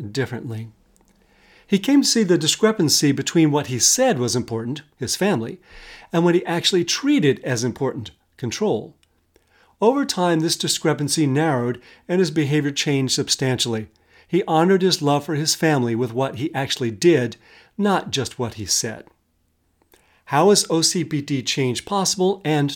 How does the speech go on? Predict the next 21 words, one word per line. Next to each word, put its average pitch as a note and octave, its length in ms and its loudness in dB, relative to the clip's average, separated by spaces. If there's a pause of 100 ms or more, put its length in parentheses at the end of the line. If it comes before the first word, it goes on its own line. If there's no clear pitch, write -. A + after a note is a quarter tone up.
to D3 100 -2
what B2+ 240 -4
degree? B2 520 -2 (920)
While F#3 160 2
the F3+ 80 0
process G#3+ 540 0
is D#3 220 0
not C#3+ 300 0
easy, A#2+ 480 0 (240)
most F3 240 0
people E3+ 300 0
with - 160 -10
O D3 100 2
C D3 240 2
P C3+ 220 -6
D B2+ 200 -2
can B2 220 -2
change A#2+ 540 0
to B2+ 100 -6
some B2 240 -2
degree. A2 480 -2